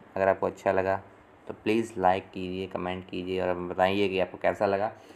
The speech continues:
और वो video बहुत अच्छी लगी तो please इस video को share कीजिए अपने दोस्तों के साथ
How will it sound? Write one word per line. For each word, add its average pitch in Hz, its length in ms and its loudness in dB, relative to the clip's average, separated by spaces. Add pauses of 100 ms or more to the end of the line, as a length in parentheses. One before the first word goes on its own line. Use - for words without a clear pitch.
(260)
और 104 100 6
वो 104 440 -6 (220)
video 110 200 4
बहुत 120 220 6
अच्छी 123 260 -2
लगी 113 240 2
तो 113 100 -6
please 127 300 -4
इस 107 160 -10
video 101 240 -2
को 101 80 -4
share 95 300 -2
कीजिए 98 260 -2
अपने 98 200 -6
दोस्तों 92 300 -2
के 90 60 -6
साथ 92 220 2